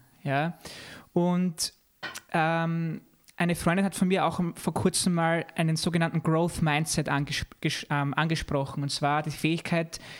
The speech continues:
ähm, zu erkennen, hey, ich bin in meiner Situation nicht allein. Und zwar, das klingt ein bisschen... Ich mag dieses Wort romantisch so, ja, <laughs> das kennst du schon von mir, Ali, aber, äh, dieser Gedanke,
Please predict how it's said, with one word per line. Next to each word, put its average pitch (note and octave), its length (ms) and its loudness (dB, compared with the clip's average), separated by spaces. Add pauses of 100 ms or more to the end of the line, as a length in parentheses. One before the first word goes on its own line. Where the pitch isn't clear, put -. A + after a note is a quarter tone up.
(240)
ähm, D#3+ 140 2
zu F3+ 140 -2
erkennen, F3 500 0 (260)
hey, E3+ 240 0
ich - 260 -4
bin F#3 160 0
in F#3+ 80 0
meiner E3 200 0
Situation E3 840 -2 (240)
nicht D#3+ 260 -2
allein. C#3+ 360 0
Und D3 80 -2
zwar, D#3 480 0 (720)
das E3 120 0
klingt G#3+ 240 2
ein F3+ 80 0
bisschen... E3+ 300 -2 (1120)
Ich - 200 -6
mag D#3 160 -2
dieses C#3+ 260 -6
Wort C#3 140 -2
romantisch C#3 460 -4
so, B2 220 -4
ja, C#3 260 -4 (220)
<laughs> - 240 -8
das D#3 100 -8
kennst - 260 -4
du D3 60 -4
schon C#3 200 -4
von C#3+ 160 -4
mir, C#3 180 -2
Ali, C3 280 -2 (340)
aber, E3 500 0 (460)
äh, D#3+ 300 0
dieser E3 240 -4
Gedanke, E3+ 720 0